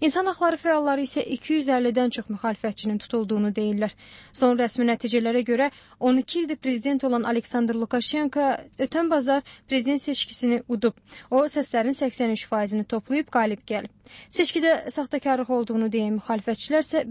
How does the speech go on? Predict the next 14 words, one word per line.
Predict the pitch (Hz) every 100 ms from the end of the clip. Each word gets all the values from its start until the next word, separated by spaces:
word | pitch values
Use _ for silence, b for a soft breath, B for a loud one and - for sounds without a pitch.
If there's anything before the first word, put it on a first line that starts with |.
| 240
beş | 285 -
gündür | 277 254 233
aksiya | 220 - 214 226
keçirirlər. | - 214 208 202 - B B B
Avropa | 226 226 320 339
Birliyi | 311 302 330 339 b b -
Belarus | 339 359 392 -
rəsmilərinin | 339 - 294 269 254 285 -
xarici | 254 226 233 262
səfərlərinə | 277 - 220 208 202 220
qadağan | 226 220 220 220
məsələsini | 214 220 208 - 208 202
müzakirə | 208 196 220 202
eləyir. | 190 196